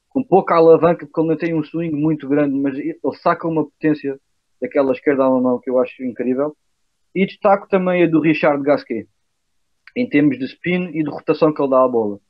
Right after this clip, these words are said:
Não sei se vocês gostam tanto de estatísticas como eu gosto do ténis, mas todos os anos em que Richard Gasquet jogava dentro do top dez, top vinte, ele era o jogador que imprimia mais rotações por minuto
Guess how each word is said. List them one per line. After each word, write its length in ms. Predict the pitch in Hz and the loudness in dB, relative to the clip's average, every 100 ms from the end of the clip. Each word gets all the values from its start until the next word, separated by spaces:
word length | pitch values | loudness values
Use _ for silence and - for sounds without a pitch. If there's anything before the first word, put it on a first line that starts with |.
| _ _ - | _ _ -10
Não 80 | - | -8
sei 100 | 175 | -6
se 60 | |
vocês 260 | 175 175 160 | -6 -4 -2
gostam 320 | 143 156 156 | 0 0 0
tanto 240 | 151 147 - | 0 -2 -2
de 480 | - 135 135 127 117 107 _ _ _ | -4 0 2 0 -2 -8 _ _ _
estatísticas 600 | 151 151 156 139 135 127 | -2 0 -2 -4 -6 -6
como 200 | 147 135 | -2 0
eu 80 | 123 | 0
gosto 240 | 123 123 _ | 0 -2 _
do 140 | 127 110 | -8 -4
ténis, 320 | 127 127 127 _ _ _ _ - | -2 -2 -4 _ _ _ _ -2
mas 200 | 147 139 147 - | 0 0 -2 0
todos 280 | 190 185 160 | 0 0 -2
os 180 | 151 | 0
anos 260 | 156 156 147 | 2 2 0
em 100 | 147 | -4
que 100 | - | -4
Richard 320 | 151 156 143 | -2 0 0
Gasquet 440 | 143 147 - 143 120 | 0 0 -2 -4 -4
jogava 540 | 117 143 123 113 104 - _ - | 0 2 2 -2 -4 -12 _ -4
dentro 300 | 139 143 131 | -4 -2 -4
do 80 | - | -2
top 240 | 139 - | -2 0
dez, 200 | 139 139 | 0 0
top 260 | 139 - - | -2 -6 -6
vinte, 220 | 131 139 _ _ _ _ | -6 -6 _ _ _ _
ele 160 | 151 180 | -2 2
era 100 | 175 | 2
o 60 | |
jogador 360 | 147 165 165 165 | 2 0 0 -2
que 120 | - | -4
imprimia 440 | 156 151 156 156 147 | -4 0 2 2 2
mais 220 | 147 143 | 0 -4
rotações 420 | - 156 160 160 | -6 -6 -2 -2
por 100 | 151 | 0
minuto 320 | 147 147 143 | 2 4 2